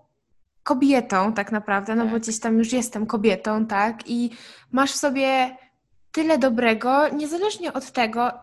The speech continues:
Speaker 1: ile pokazuje twoja waga i w które dżinsy weszłaś. I
Speaker 2: Tak.
Speaker 1: właśnie to była dla mnie taka próba i, i nagrywając ten podcast, dla mnie takim najważniejszym przesłaniem z tego wszystkiego właśnie jest chyba to, że,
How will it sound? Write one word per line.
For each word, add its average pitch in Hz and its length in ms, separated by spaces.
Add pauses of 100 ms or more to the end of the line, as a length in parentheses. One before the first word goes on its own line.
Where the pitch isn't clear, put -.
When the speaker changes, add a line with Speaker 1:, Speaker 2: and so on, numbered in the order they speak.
Speaker 1:
ile 285 200
pokazuje 226 480
twoja 226 340
waga 220 280
i 247 200
w - 60
które 294 260
dżinsy 339 380
weszłaś. 202 580 (420)
I 233 120
Speaker 2:
Tak. 233 120
Speaker 1:
właśnie 254 280
to 269 140
była 262 220
dla 254 180
mnie 254 180
taka 254 220
próba 247 360
i, 220 280 (220)
i 254 200
nagrywając 277 540
ten 294 200
podcast, 254 500
dla 277 180
mnie 294 140
takim 285 400 (420)
najważniejszym 285 760
przesłaniem 285 560
z 277 60
tego 269 220
wszystkiego - 400
właśnie 269 260
jest 277 120
chyba 254 240
to, 262 220
że, 247 360